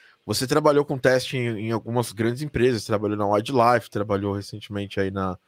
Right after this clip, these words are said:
na Gazeus. É, esse seu conhecimento de áudio, é,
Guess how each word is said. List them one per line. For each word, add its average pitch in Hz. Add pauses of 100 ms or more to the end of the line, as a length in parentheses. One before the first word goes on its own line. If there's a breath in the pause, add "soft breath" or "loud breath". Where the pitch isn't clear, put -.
(360 soft breath)
na 95
Gazeus. 107 (460 loud breath)
É, 123 (140)
esse 190
seu -
conhecimento 147
de 113
áudio, 101 (840 soft breath)
é, 104